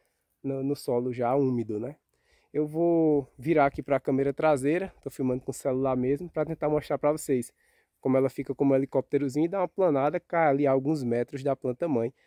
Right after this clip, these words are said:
levando a sementinha. É um fruto bem interessante, distribuição anemófila do pau serrote. Anemófila que é por meio do vento, tá, gente? Vamos virar aí pra câmera traseira pra eu mostrar pra vocês. Então,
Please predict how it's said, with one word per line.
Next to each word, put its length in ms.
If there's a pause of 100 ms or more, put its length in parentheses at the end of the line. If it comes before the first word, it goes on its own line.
(140)
levando 300
a 60
sementinha. 580 (960)
É 80
um 60
fruto 280
bem 160
interessante, 840 (160)
distribuição 680
anemófila 800 (160)
do 140
pau 400 (420)
serrote. 800 (120)
Anemófila 500
que 80
é 60
por 160
meio 180
do 140
vento, 320
tá, 160
gente? 180 (480)
Vamos 140
virar 140
aí 40
pra 140
câmera 260
traseira 400
pra 100
eu 60
mostrar 260
pra 160
vocês. 460 (1600)
Então, 300